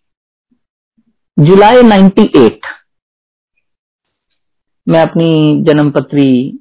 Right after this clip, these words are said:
ਪੰਡਤ ਜੀ ਨੂੰ ਦਿਖਾਈ। ਉਹ ਪੰਡਤ ਜੀ ਨੇ ਜਨਮ ਪੱਤਰੀ ਦੇਖੀ ਤੇ ਬੰਦ ਕਰਤੀ ਤੇ ਮੇਰੇ ਵੱਲ ਕਰਤੀ।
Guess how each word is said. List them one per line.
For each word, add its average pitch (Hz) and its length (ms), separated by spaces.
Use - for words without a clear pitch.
ਪੰਡਤ 135 180
ਜੀ 123 160
ਨੂੰ - 100
ਦਿਖਾਈ। 175 500
ਉਹ 185 60
ਪੰਡਤ 196 260
ਜੀ 202 140
ਨੇ 214 80
ਜਨਮ 180 280
ਪੱਤਰੀ 196 280
ਦੇਖੀ 175 460
ਤੇ 131 600
ਬੰਦ 139 300
ਕਰਤੀ 180 420
ਤੇ 185 120
ਮੇਰੇ 143 240
ਵੱਲ - 160
ਕਰਤੀ। - 400